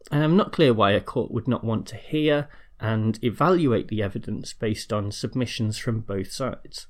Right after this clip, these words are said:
This presents an opportunity to clear things up at a much earlier date and save on money and time in court. In a broader sense, it will be interesting to see what impact, if any,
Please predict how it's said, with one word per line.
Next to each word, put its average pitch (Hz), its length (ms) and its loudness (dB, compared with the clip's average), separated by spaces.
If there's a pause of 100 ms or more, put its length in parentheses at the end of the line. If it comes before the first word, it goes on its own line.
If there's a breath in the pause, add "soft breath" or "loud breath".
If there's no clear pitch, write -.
(880)
This 156 180 -2
presents 156 520 -2
an 151 60 2
opportunity 120 600 -2
to - 160 -12
clear 117 240 -2
things 104 320 -4
up - 240 -2 (420 soft breath)
at 107 80 -4
a 110 60 0
much 143 420 2
earlier 107 360 0
date 104 440 -4 (420)
and 117 120 -4
save 127 340 0
on 110 180 4
money 123 320 4
and 107 180 -2
time 90 340 -10
in 92 120 -6
court. - 480 -8 (1400)
In 160 120 6
a 156 40 6
broader 185 300 2
sense, 196 420 -2
it 151 140 2
will 139 160 2
be 127 280 -2 (100)
interesting 190 480 -2
to - 80 -8
see 127 240 -2
what 104 200 -2
impact, 156 640 -2
if 110 240 -4
any, 147 340 0